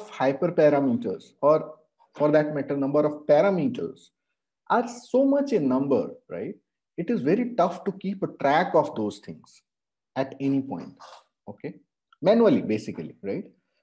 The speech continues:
So for that reason, sklearn has given a device called Grid Search C V. This is a function which will take as many parameters as you can pass, right? And then it will try out different combinations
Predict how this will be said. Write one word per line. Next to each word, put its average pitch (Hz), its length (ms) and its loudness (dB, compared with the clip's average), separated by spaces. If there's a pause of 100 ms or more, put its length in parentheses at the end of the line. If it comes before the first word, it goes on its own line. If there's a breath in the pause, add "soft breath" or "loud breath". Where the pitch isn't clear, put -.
(120)
So 202 100 -8
for 220 240 2
that 214 340 4
reason, 175 500 -2 (280)
sklearn 240 500 0
has 214 180 0
given 170 340 -2
a 160 40 -6
device 131 500 -2
called 147 300 -4 (460)
Grid 160 240 -2
Search 147 220 0
C 110 140 -8
V. 98 140 -10
This - 180 -10
is 254 100 -2
a - 80 -8
function 180 520 -6 (300)
which 156 240 -4
will 240 140 -2 (320)
take 208 480 2
as 202 340 2
many 233 320 2
parameters 170 720 2
as 135 200 -2
you 139 80 -2
can 123 200 -8
pass, 104 500 -10 (800)
right? 120 400 -8 (800)
And 185 260 -2
then 143 320 2 (320)
it 196 160 0
will 240 180 0
try 190 360 6
out 127 380 4 (260)
different 233 500 2
combinations 208 1040 0